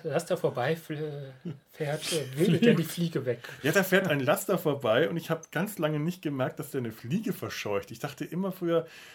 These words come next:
Speaker 2: der Laster fährt vorbei und er bekreuzigt sich.
Speaker 1: Ja, wir haben's ja auch das erste Mal auf D V D geschaut.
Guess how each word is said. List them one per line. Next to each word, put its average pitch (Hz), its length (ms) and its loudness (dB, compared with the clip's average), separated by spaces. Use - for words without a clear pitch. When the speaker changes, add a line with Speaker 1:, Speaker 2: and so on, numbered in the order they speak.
Speaker 2:
der 135 120 0
Laster 170 360 -4
fährt 143 180 -4
vorbei 139 460 -2
und 156 120 -2
er 147 120 0
bekreuzigt 135 720 -4
sich. 107 300 -8
Speaker 1:
Ja, 139 260 0
wir 135 140 2
haben's 165 200 0
ja 143 80 0
auch 127 60 0
das 123 140 -4
erste 131 180 -2
Mal 127 60 -2
auf - 80 -10
D 120 80 -4
V 110 140 -8
D 185 180 2
geschaut. - 340 -8